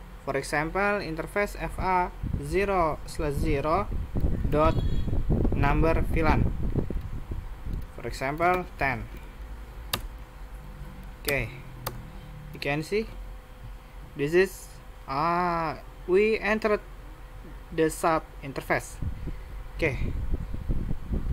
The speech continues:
After entering the sub interface, enter the command, uh, encapsulation dot one Q and flan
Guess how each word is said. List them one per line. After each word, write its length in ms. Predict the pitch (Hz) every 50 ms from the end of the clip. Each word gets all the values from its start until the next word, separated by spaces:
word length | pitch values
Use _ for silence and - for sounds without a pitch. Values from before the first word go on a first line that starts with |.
| - - - - - - - - - - - - - - - - - - - - - - - -
After 260 | 175 175 - 202 202
entering 460 | 202 202 196 208 202 202 202 202 196
the 240 | 190 190 190 190 185
sub 220 | - - 202 -
interface, 640 | 190 190 - 214 208 - - 143 151 160 - - - - -
enter 240 | 165 180 196 214 226
the 140 | 214 208 -
command, 580 | - - 220 220 226 233 240 240 233 226 - - - - - - - - - - - - - - -
uh, 240 | 185 180 175 175 160 - 208
encapsulation 1000 | 190 190 - 233 233 - - 214 190 190 180 - - 208 208 208 208 214 202 180
dot 180 | 151 151 151 170
one 240 | 160 160 165 170
Q 320 | - - 254 277 302 285 - - - - - - - - - - - - - - - - - - - - - - - - - - - - - - - - - - - - - - - - - - - - - - - - - - - - - - - - -
and 400 | - 180 190 196 202 208 214 214 - - - - - - - - - - - - - - - - - - - - - - - - - - -
flan 360 | - 196 185 180 180 180 180